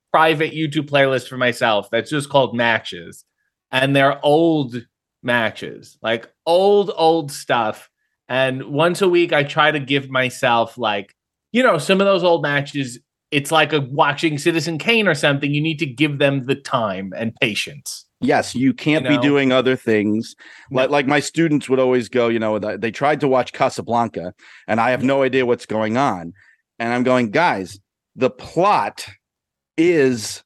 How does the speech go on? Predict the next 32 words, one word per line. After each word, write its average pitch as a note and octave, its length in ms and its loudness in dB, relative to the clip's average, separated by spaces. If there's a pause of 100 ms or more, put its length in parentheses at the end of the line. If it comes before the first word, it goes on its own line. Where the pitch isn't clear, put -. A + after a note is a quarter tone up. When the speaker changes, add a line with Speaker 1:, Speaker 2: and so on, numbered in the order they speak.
Speaker 2:
the B2+ 80 2
dialogue. G2+ 640 0 (220)
There's C3+ 200 2
Speaker 1:
Right. C3 140 4
Speaker 2:
no G3 220 4
<laughs> - 80 -2
other E3 280 2
action. C#3+ 540 -2 (320)
So D3 160 2
if C3 60 4
Speaker 1:
Yes. C#3+ 160 0
Speaker 2:
you're D#3 140 4
not F3 280 2
listening E3+ 480 2
to D3+ 60 -2
what D3+ 140 0
the D3+ 80 -6
characters D3+ 440 0
are D3 80 -2
saying, B2+ 400 0
you're D3 180 -2
not D3+ 220 0
gonna C3 160 -4
know A#2 160 -2
what's G#2 180 -4
going G2 260 -6
on. - 40 -10
There's D#3 260 0
no F3 180 2
Speaker 1:
Right. C3+ 220 0
Speaker 2:
set E3 280 0
pieces. C#3 500 0